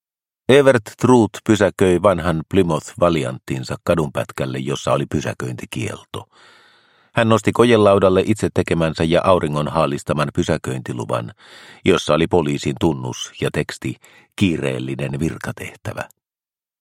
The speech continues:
Hän istui hetken paikallaan. Hän katseli kaikkia lattialla lojuvia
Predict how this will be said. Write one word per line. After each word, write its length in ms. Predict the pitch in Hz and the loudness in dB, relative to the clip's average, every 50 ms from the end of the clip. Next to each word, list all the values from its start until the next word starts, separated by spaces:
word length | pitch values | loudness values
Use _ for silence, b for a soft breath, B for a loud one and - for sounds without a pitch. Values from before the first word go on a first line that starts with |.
| _ _ - | _ _ -2
Hän 280 | 104 95 85 80 71 - - | -2 -2 -2 -4 -8 -8 -4
istui 460 | 85 76 - - - 76 69 69 71 | -4 -4 -4 -6 -6 -4 -4 -4 -4
hetken 360 | 78 67 - - 65 64 64 | -6 -8 -8 -8 -10 -8 -8
paikallaan. 760 | - 71 62 57 58 - - 52 50 64 85 - - - - - - _ _ _ _ _ _ _ _ _ _ _ _ _ _ - | -6 -6 -6 -8 -8 -10 -12 -12 -12 -10 -12 -12 -12 -14 -16 -20 -20 _ _ _ _ _ _ _ _ _ _ _ _ _ _ 0
Hän 180 | - 117 107 104 | 0 0 2 2
katseli 420 | - 120 120 - - 117 101 101 | 2 0 2 2 2 2 4 4
kaikkia 480 | - 110 107 101 - - - 95 90 92 | 4 4 2 2 2 2 2 4 4 6
lattialla 520 | 101 104 104 - - 90 82 85 85 82 | 4 2 2 0 2 2 4 4 2 2
lojuvia 440 | 78 82 82 80 78 71 80 80 80 | 2 0 0 0 -2 0 0 0 0